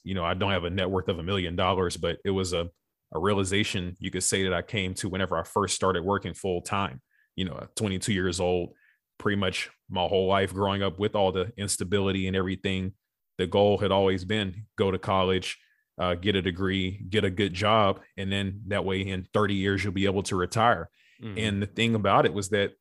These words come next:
Speaker 1: you know, finally hit that goal, kinda like you said, like when you hit the, the million dollar net worth,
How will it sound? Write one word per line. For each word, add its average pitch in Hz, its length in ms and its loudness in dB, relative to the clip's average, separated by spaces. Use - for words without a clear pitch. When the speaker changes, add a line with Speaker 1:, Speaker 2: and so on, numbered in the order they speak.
Speaker 1:
you 101 120 -6
know, 92 60 -6
finally 98 400 -2
hit 117 160 -2
that 90 180 0
goal, 117 260 6
kinda 104 260 -2
like 98 200 -2
you 98 80 -2
said, 117 280 6
like 95 180 0
when 92 80 -6
you 95 100 -4
hit 104 200 -2
the, 92 220 -2
the 98 100 -4
million 101 320 0
dollar 95 240 2
net 98 200 2
worth, 101 260 0